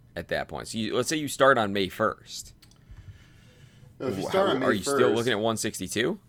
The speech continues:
Speaker 2: No, I mean, I think you're looking at around a hundred twenty to a hundred and thirty at that point. Um, it doesn't. So for me, it's, it's not about the games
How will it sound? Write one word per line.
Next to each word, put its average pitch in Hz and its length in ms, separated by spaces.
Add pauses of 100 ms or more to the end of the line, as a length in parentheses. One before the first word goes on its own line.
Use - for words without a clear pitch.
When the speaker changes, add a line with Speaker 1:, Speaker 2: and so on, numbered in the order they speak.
(120)
Speaker 2:
No, 156 340
I 98 180
mean, 117 200
I 113 120
think 123 220
you're 131 120
looking 123 220
at 107 360
around 117 320
a 104 60
hundred 110 320
twenty 113 260
to 110 120
a - 20
hundred 104 240
and 95 100
thirty 110 260
at 82 100
that 101 240
point. 82 300 (340)
Um, 90 760 (960)
it 110 100
doesn't. 123 540 (240)
So - 160
for 135 120
me, 139 180
it's, 143 260
it's - 380
not 127 200
about 104 240
the 98 60
games 101 580